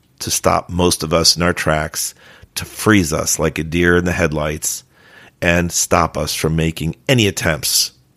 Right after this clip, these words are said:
going forward. Here's the deal, though. We're not talking about all that now. Phew, that's off my chest, and hopefully yours too. Take a deep breath.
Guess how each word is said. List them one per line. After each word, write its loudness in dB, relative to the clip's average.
going 0
forward. -2
Here's 2
the 0
deal, 0
though. -10
We're 4
not 2
talking 0
about -2
all 4
that -4
now. -10
Phew, 2
that's 2
off 0
my 0
chest, -2
and -4
hopefully 0
yours 0
too. -6
Take 2
a 4
deep -2
breath. -2